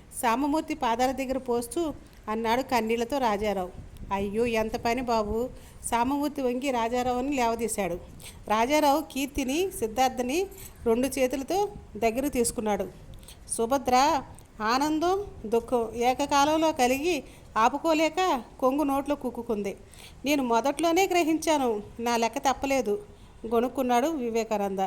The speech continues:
సామమూర్తి గర్వంగా చూసుకున్నాడు కూతుర్ని, సిద్ధార్థని. "ఎవరన్నారండి ఈ కాలం పిల్లలు బొత్తిగా పెద్దవాళ్ళంటే గౌరవం, మన్నన,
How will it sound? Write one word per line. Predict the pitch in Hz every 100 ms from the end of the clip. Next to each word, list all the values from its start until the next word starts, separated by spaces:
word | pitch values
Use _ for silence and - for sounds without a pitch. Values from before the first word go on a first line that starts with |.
| - - -
సామమూర్తి | 233 220 269 277 285 285 214
గర్వంగా | 220 233 262 285
చూసుకున్నాడు | 247 240 226 233 220
కూతుర్ని, | - 226 240 220 202 - - - -
సిద్ధార్థని. | 233 220 214 202 208 208 - - - - -
"ఎవరన్నారండి | 220 220 269 285 294 233 208 208 214 220 220 - 226
ఈ | 247
కాలం | 233 220 240 277
పిల్లలు | 254 233 233
బొత్తిగా | 214 226 226 277 285
పెద్దవాళ్ళంటే | 285 233 220 269 285 277 254 262
గౌరవం, | 214 233 247 277 262 269 - - - -
మన్నన, | 233 254 269 262